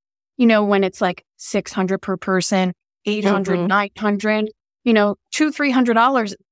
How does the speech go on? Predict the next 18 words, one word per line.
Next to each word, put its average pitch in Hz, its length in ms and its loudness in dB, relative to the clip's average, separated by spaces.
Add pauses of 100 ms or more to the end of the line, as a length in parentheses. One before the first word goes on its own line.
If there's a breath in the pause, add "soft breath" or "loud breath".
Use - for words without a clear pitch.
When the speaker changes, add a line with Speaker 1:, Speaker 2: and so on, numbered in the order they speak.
(360)
Speaker 1:
isn't 233 240 2
gonna 233 180 2
be 220 160 0
a 208 80 4
lot. 208 320 2
Maybe 214 160 -6
you 220 100 -10
tack 208 340 -2
on, 208 260 0 (360)
like 196 140 -4
I 208 60 0
say, 185 280 -2
another 202 380 0
flight 202 320 -2
that 202 100 -4
could 196 140 -6
be 202 60 -6
affordable. 196 640 -2